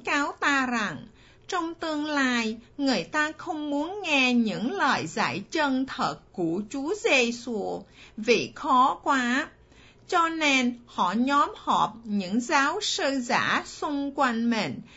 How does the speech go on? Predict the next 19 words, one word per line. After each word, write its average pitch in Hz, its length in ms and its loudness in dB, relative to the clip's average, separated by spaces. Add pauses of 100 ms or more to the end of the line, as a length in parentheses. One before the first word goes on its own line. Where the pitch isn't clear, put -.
(140)
để 180 360 0
kể 196 360 0
cho 294 280 4
họ 175 300 0
nghe 240 440 2 (200)
những 202 300 -2
lời 269 320 0 (100)
êm 262 400 2
tai 220 520 0
và 185 180 -2 (100)
chuyện 190 380 -4
hoang 240 360 2
đường 202 320 -2 (120)
tưởng 180 340 -2
tượng. 156 440 -4 (1500)
Ta 320 200 2
phải 226 320 -2
coi 269 500 0
chừng 180 320 -2